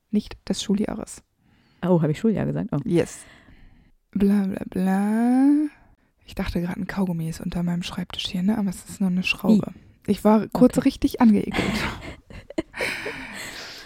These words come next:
Speaker 1: Bla, bla, bla. Toni?
Speaker 2: Mhm.
Speaker 1: Warum ist, ist mein, bist du?
Speaker 2: Was?
Speaker 1: Doch, ja, irgendwie hat mein
Speaker 2: Was?
Speaker 1: Handy gesagt, dass es jetzt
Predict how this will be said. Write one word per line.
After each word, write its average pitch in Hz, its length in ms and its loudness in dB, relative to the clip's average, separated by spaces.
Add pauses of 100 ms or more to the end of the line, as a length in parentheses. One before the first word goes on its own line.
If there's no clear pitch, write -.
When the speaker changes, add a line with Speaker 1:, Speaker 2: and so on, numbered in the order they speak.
(160)
Speaker 1:
Bla, 202 320 4
bla, 190 240 -4
bla. 214 800 2 (1300)
Toni? 214 340 -8 (1080)
Speaker 2:
Mhm. 233 280 6 (1400)
Speaker 1:
Warum 208 300 -10
ist, 208 160 -16 (200)
ist - 200 -16
mein, 202 320 -8 (1400)
bist - 220 -6
du? 226 60 4
Speaker 2:
Was? - 160 0 (1080)
Speaker 1:
Doch, 190 320 -4 (220)
ja, 185 280 0
irgendwie 208 340 -6
hat 214 140 -12
mein 190 140 -10
Speaker 2:
Was? 180 100 -2
Speaker 1:
Handy 226 160 -2
gesagt, 208 320 -4
dass 202 140 -2
es 202 140 -4
jetzt - 320 -6